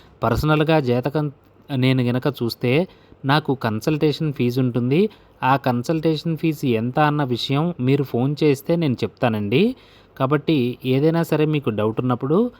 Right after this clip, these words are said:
పైన డిస్‌ప్లే అవుతున్నటువంటి ఫోన్ నెంబర్‌కి ఫోన్ చేసి మీ డౌట్లు తీర్చుకోండి. అలానే కన్సల్టేషన్ ఫీజు కూడా నేను ఫోన్లోనే చెప్తాను.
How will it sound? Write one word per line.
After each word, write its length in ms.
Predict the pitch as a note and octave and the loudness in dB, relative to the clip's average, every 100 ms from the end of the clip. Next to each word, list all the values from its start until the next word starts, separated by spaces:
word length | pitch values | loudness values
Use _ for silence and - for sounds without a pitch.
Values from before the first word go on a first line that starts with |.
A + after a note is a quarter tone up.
| _ _ | _ _
పైన 280 | B2 C#3+ E3+ | 0 2 2
డిస్‌ప్లే 400 | E3 C#3+ - D#3+ | 0 -2 0 2
అవుతున్నటువంటి 640 | D#3 D3 C#3+ C#3 C3+ C3+ C#3 | 4 2 0 -2 -2 -4 -4
ఫోన్ 260 | - B2 | -4 -2
నెంబర్‌కి 360 | C3 C3 C3 B2 | -2 -2 -2 -4
ఫోన్ 280 | - A2+ A#2 | -4 -2 -2
చేసి 300 | A#2 G#2+ F3 B3 - - _ | -2 0 0 0 -4 -20 _
మీ 120 | - | -4
డౌట్లు 340 | A#2+ A2+ A2+ F3+ | 0 2 2 0
తీర్చుకోండి. 640 | D#3 A2 - - G2 G2 G2+ | 2 0 -2 -8 -6 -8 -4
అలానే 340 | A2+ A#2 C#3 | -2 0 -2
కన్సల్టేషన్ 680 | F3 B2 A#2 C#3 D3 C3 C#3 | -2 -4 -2 -2 0 0 -2
ఫీజు 240 | C3 B2 | -2 -4
కూడా 260 | B2 A#2+ C3+ | -2 0 2
నేను 200 | G3 E3 | 2 0
ఫోన్లోనే 500 | C3 A#2+ A2+ A2+ A#2+ | -2 -2 -2 -2 -2
చెప్తాను. 500 | E3 C3+ - G#2+ F#2+ | 0 -2 -2 -6 -6